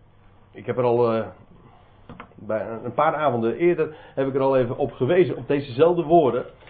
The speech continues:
Want het is wel heel essentieel ook, in, eh, omdat het karakteristiek is voor het oude verbond.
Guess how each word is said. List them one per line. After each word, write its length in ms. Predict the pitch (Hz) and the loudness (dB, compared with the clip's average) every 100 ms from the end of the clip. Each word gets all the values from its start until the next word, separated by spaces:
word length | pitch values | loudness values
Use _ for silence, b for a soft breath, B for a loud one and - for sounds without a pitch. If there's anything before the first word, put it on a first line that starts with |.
| B B - | B B -20
Want 180 | - - - | -20 -20 -20
het 100 | - | -10
is 280 | 120 - - | -10 -8 -4
wel 220 | 127 120 | -2 -2
heel 560 | - 107 139 202 208 - | -4 -6 2 2 2 -2
essentieel 600 | 135 131 - 165 147 117 | -6 -6 -2 -2 0 -2
ook, 140 | 113 | -6
in, 140 | 120 98 127 | -10 -12 -14
eh, 80 | 123 - | -14 -8
omdat 300 | 147 156 131 | -2 0 -2
het 120 | 123 | -2
karakteristiek 580 | - 185 190 156 - 208 | -2 -2 -2 -8 -8 -12
is 80 | - | -12
voor 80 | - | -6
het 100 | 160 | -4
oude 200 | 143 113 | -4 -6
verbond. 380 | 107 90 - | -8 -10 -14